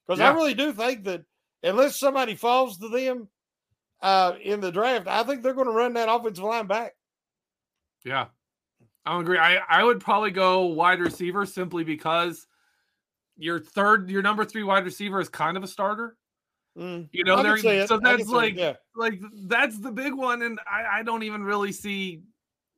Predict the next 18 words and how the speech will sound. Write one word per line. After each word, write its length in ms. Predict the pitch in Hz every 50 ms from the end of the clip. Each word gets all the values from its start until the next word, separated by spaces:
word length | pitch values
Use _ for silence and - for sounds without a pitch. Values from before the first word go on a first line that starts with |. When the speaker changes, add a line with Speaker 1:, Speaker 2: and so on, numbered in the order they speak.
| _ _ - 131
Speaker 2:
who's 240 | - 180 196 202 180
gonna 180 | 165 196 190 185
be 120 | 165 175
brought 240 | 151 160 165 170 170
into 140 | 165 156 143
that 220 | 139 147 151 147
of 80 | 139 127
any 180 | 135 135 135 117
kind 200 | - 156 139 135
of 140 | 127 117
caliber, 580 | - - 175 160 151 151 147 131 127 117 110 - _ _ _ _ _ _
any 240 | - 160 165 170 156
big 220 | 143 160 151 151 123
contract. 580 | 147 147 143 139 131 120 127 117 117 110 -
So 400 | - - 143 139 143 135 127 - _ _ _ _ _ _ _
to 80 | - 165
me, 360 | 180 233 247 226 208 190 - _ _ _ _ _ _ _ _ _ _ _
no. 640 | - 131 147 165 180 190 190 185 175 185 170 -